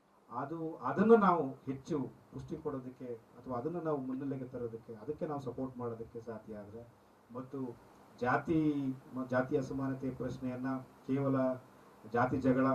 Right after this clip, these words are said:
ಎಲ್ಲೋ ಒಂದ್ ಕಡೆ ದಲಿತರು ಹೋಟೆಲ್ ಪ್ರವೇಶ ಕೇಳಿದ್ರು, ಎಲ್ಲೋ ಒಂದ್ ಕಡೆ ದೇವಸ್ಥಾನಕ್ಕೆ ಪ್ರವೇಶ ಕೇಳಿದ್ರು ಅಂದ ತಕ್ಷಣ ಅದು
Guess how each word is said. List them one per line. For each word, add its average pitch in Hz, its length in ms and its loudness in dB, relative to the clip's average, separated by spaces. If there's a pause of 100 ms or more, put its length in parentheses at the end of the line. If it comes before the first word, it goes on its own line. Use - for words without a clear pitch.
(120)
ಎಲ್ಲೋ 135 220 4
ಒಂದ್ 131 240 0
ಕಡೆ 127 220 -2
ದಲಿತರು 131 320 -2
ಹೋಟೆಲ್ 135 340 -2
ಪ್ರವೇಶ 131 340 -4
ಕೇಳಿದ್ರು, 120 640 -2 (280)
ಎಲ್ಲೋ 135 200 2
ಒಂದ್ 135 180 -2
ಕಡೆ 127 340 -2
ದೇವಸ್ಥಾನಕ್ಕೆ 131 460 0
ಪ್ರವೇಶ 127 240 0
ಕೇಳಿದ್ರು 127 380 0
ಅಂದ 120 80 -4
ತಕ್ಷಣ 135 280 -8
ಅದು 120 140 -2